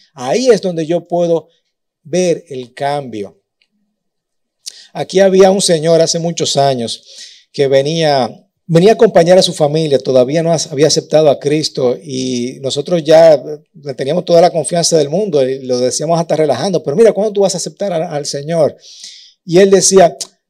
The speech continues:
"No, es que tú sabes que yo tengo ese vicio",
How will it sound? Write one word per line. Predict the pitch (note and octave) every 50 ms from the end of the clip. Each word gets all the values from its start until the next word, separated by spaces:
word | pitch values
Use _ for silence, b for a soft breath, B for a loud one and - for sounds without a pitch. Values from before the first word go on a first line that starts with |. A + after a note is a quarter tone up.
| _ _ _
"No, | E3+ F3+ G#3 A3+ A#3
es | A3 G#3
que | G3 G3
tú | F#3+ G#3+
sabes | F#3+ - - G#3+ A3+ A#3 A3 G#3+
que | A3 G#3
yo | G3 F#3+
tengo | A3 G#3 G3+ G#3
ese | G3 - F3+ E3+ D3+
vicio", | E3 G3+ A3 A3 G#3+ F#3+ - - F#3 F3 F3+ E3+ -